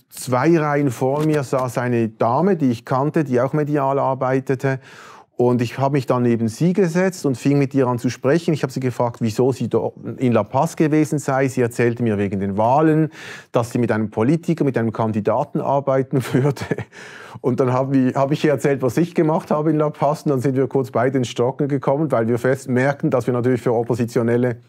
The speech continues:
Parteien arbeiten würden und da gegenseitig den anderen medial ausspionieren.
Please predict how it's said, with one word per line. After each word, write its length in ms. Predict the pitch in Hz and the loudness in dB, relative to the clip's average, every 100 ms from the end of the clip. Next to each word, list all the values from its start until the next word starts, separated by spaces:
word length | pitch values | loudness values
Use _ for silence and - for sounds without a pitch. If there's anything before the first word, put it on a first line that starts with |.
| _ | _
Parteien 540 | - 110 131 117 147 | -4 -2 0 0 0
arbeiten 640 | 127 131 143 139 143 147 135 | 0 -2 0 0 0 -2 0
würden 500 | 143 156 156 208 214 - - - | 2 2 2 -2 -2 -14 -16 -8
und 180 | 131 | -2
da 80 | 135 | -2
gegenseitig 800 | 117 135 139 131 135 127 120 123 | 0 0 0 0 0 -2 0 -2
den 160 | - 117 | -2 -2
anderen 560 | 117 135 127 123 120 120 | 0 0 2 0 -2 -4
medial 540 | 117 120 127 120 113 110 | -2 -2 0 2 2 0
ausspionieren. 840 | 117 151 - 139 139 139 147 147 | 0 -2 -2 0 2 2 0 -4